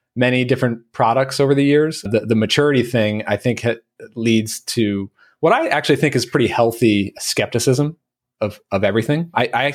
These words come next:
I think you, you do need to go into a new product with a lot of skepticism. You know,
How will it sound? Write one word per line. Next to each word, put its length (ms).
I 80
think 240
you, 180
you 140
do 240
need 140
to 60
go 160
into 200
a 40
new 200
product 400
with 100
a 60
lot 320
of 80
skepticism. 720
You 120
know, 240